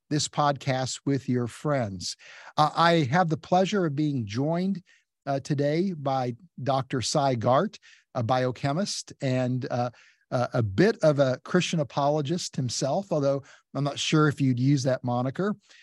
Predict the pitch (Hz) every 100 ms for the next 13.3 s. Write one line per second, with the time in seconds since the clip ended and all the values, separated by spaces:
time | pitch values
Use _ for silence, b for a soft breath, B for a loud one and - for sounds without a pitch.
0 | b b 147 143 131 - 170 185 156 135
1 | 110 113 185 - 170 180 175 139 143 135
2 | 123 113 135 135 131 151 208 165 113 113
3 | 147 - 151 147 135 123 147 135 131 -
4 | 127 131 147 185 143 120 B B _ _
5 | 160 135 113 156 175 175 - 143 147 151
6 | 147 b b 139 135 131 - - 139 -
7 | 127 120 151 135 - - 139 127 123 120
8 | 120 b b b - 123 123 147 151 -
9 | 120 135 135 135 165 - 139 135 - 139
10 | 127 - 143 127 120 139 131 131 131 175
11 | 139 - 135 123 160 196 180 135 - 135
12 | 120 117 139 143 139 143 143 135 175 101
13 | 104 -